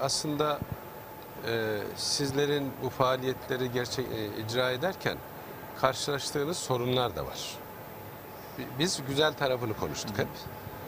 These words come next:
Speaker 1: Ee, sorunları da konuşup çözümlerini de aslında çözüm önerileriyle birlikte, e, konuşmamız, e, gerekiyor.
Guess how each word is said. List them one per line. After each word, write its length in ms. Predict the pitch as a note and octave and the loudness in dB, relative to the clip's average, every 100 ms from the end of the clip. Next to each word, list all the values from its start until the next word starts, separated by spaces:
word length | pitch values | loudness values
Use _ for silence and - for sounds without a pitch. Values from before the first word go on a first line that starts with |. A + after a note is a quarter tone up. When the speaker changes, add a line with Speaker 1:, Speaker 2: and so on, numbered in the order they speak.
| - - - | -10 -10 -4
Speaker 1:
Ee, 220 | G#2+ G#2+ | 0 0
sorunları 640 | F#2 - C#3+ D3+ D#3 F3 D#3 | 0 2 4 4 4 4 4
da 200 | B2 G2 - | 4 2 -2
konuşup 460 | B2+ C3+ - A#3 - | 0 0 2 0 2
çözümlerini 720 | D3+ C#3 C#3+ C#3 C3 B2+ A2+ | 2 4 4 4 4 4 4
de 160 | F2+ D#2 - | 2 0 -2
aslında 300 | F2+ - F#2+ | 0 0 -2
çözüm 340 | - A#2 B2 A#2 | 0 2 2 2
önerileriyle 680 | A#2 A2+ A2 G#2+ G#2 F2+ | 2 2 2 2 0 -2
birlikte, 400 | F#2+ G2+ F2 - F3+ - - - - - - - - | 0 0 0 0 0 0 -12 -12 -12 -12 -12 -12 -6
e, 40 | F#2+ F2+ | -4 -2
konuşmamız, 600 | - B2 A#2+ C#3 D3 E3+ | 0 2 2 2 0 -2
e, 20 | C3+ A2+ G#2+ G2 F#2 F2+ | -4 -4 -2 -2 -2 2
gerekiyor. 460 | G#2+ A2 - G2 | 2 2 0 -2